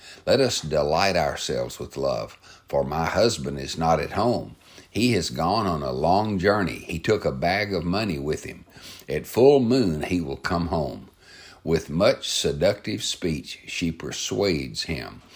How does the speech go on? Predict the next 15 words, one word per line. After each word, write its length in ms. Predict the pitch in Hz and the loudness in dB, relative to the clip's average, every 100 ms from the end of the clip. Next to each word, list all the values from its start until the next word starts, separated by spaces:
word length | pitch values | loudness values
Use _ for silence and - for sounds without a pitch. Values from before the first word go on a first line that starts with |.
| - - | -20 -16
and 160 | - 78 | -6 0
with 200 | 85 - | 0 0
her 160 | 71 - | -4 -4
smooth 680 | - 92 104 123 120 - | -4 -2 2 2 0 -4
talk 420 | - 90 67 - | -2 0 0 -2
she 220 | - 85 80 | -6 -6 -4
compels 600 | 78 71 78 73 64 - | -8 -6 -2 -2 -4 -10
him. 220 | 52 - - - - - | -12 -18 -20 -20 -20 -10
This 100 | 95 | -6
is 160 | 120 | -6
Proverbs 640 | - 110 107 98 95 87 78 | 0 4 4 4 2 2 -2
seven 480 | - 98 73 76 | 2 2 2 -4
thirteen 600 | 80 87 85 - 85 80 | -4 -4 -4 -4 -2 -2
through 200 | 76 78 | -4 -8
twenty-one. 720 | 71 - 76 78 80 76 - | -8 -8 -6 -4 -4 -4 -8